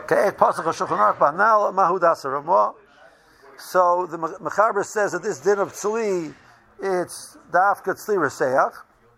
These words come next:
Number one, so he, in the first shaila he's paskening dafka tzli reseach. In the second shaila of is pili and matubal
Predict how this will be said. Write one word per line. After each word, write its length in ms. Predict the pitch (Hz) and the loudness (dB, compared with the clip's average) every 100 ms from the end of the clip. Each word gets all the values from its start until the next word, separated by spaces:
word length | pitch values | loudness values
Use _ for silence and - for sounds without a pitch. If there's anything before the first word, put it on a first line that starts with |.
| _ _ _ _ _ _ _ - - | _ _ _ _ _ _ _ -14 -4
Number 180 | 170 180 | -2 2
one, 280 | 151 147 - | 4 4 2
so 140 | 185 | -6
he, 80 | 165 | -4
in 460 | 185 - 139 - | -4 -4 -6 -4
the 60 | 147 | -4
first 300 | - 214 - | 2 2 4
shaila 300 | 208 208 190 | 4 4 0
he's 160 | 156 156 | -4 -4
paskening 640 | - 208 170 208 185 165 | 0 0 0 -4 -8 -6
dafka 320 | 156 170 165 - | -2 -2 -4 -18
tzli 140 | - | -16
reseach. 480 | 139 - 131 135 - - - - - - - - - | -14 -10 -10 -10 -14 -18 -20 -18 -18 -20 -20 -18 -10
In 60 | 135 | -6
the 60 | |
second 300 | 131 220 214 | 0 2 2
shaila 840 | 208 - 220 254 240 202 185 190 - _ _ _ | -2 2 4 4 4 6 4 2 -4 _ _ _
of 280 | 175 170 165 - | 0 0 0 -10
is 160 | 147 - | -16 -16
pili 480 | 196 240 226 190 160 139 - - - - | -14 -12 -10 -10 -12 -18 -20 -20 -20 -18
and 500 | 185 185 175 170 160 151 123 | -10 -4 0 0 -2 -10 -16
matubal 680 | 160 - 262 254 185 151 | -18 -6 -4 0 2 0